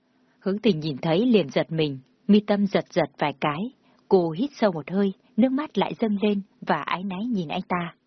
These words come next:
"Anh bị chảy rất nhiều máu, chúng ta về bệnh viện trước đã." "Không có việc gì đâu,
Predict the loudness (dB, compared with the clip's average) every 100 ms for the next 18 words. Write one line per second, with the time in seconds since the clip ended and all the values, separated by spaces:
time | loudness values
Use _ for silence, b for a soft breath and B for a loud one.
0 | _ _ b b -4 -4 -4 -4 -4 0
1 | -2 0 -4 0 2 2 0 -2 -6 _
2 | -2 2 2 2 2 0 0 0 0 -2
3 | 0 0 0 -8 _ _ _ _ _ _
4 | _ _ 0 2 2 2 0 0 2 2